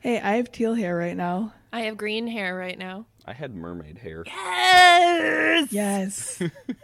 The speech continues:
Speaker 3: <laughs>
Speaker 1: Studies suggest that forty to fifty percent of the L G B T Q plus community is bi.
Speaker 2: Really?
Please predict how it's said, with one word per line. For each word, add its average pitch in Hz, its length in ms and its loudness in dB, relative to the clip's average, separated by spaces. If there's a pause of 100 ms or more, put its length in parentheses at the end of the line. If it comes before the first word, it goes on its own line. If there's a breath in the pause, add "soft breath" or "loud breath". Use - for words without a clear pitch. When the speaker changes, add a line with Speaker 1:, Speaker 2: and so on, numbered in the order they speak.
Speaker 3:
<laughs> - 500 -10
Speaker 1:
Studies 262 520 -4
suggest 226 520 -6
that 220 240 -6
forty 233 300 -2
to 277 120 -8
fifty 233 300 -8
percent 202 520 -8
of 196 120 -4
the 190 140 -4
L 196 140 -2
G 220 160 -6
B 208 220 -6
T 208 240 -8
Q 202 280 -10
plus 196 360 -10
community 208 640 -4
is 180 200 -10
bi. 180 360 -10 (160)
Speaker 2:
Really? 214 640 0